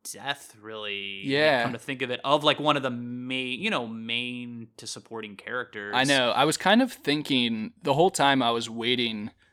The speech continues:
Speaker 2: for another death. I guess after that one, I was like, "Oh, okay, maybe that, that might be the only death." But I kind of half expected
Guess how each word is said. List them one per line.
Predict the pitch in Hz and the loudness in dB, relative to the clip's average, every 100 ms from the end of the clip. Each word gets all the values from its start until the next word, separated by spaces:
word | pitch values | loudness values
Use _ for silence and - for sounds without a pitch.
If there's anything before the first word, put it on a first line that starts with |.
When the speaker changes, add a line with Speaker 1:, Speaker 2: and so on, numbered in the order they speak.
| _ | _
Speaker 2:
for | - - 120 113 - | -10 -4 -2 -2 -4
another | - 110 110 113 127 135 | -6 -4 -2 0 0 0
death. | 135 131 131 | 2 2 2
I | 123 | 2
guess | 139 143 | 2 4
after | 127 123 120 | 4 2 0
that | 113 117 | -2 0
one, | 117 123 | 0 -2
I | 117 | -2
was | 113 113 | -2 -4
like, | 107 117 | -8 -6
"Oh, | 110 110 | -6 -6
okay, | - 107 107 | -6 -4 -4
maybe | 107 107 | -6 -6
that, | 110 107 - _ - _ | -4 -4 -6 _ -20 _
that | 113 107 | -4 -2
might | 113 110 | -2 -4
be | 120 113 | -6 -8
the | 113 | -6
only | 110 110 | -8 -8
death." | 107 113 113 | -6 -4 -4
But | - | -2
I | 127 | 0
kind | 127 - 170 | 0 0 0
of | 147 | -2
half | - 120 - | 0 0 0
expected | - - 117 - 110 101 | -8 -4 -4 -4 -6 -8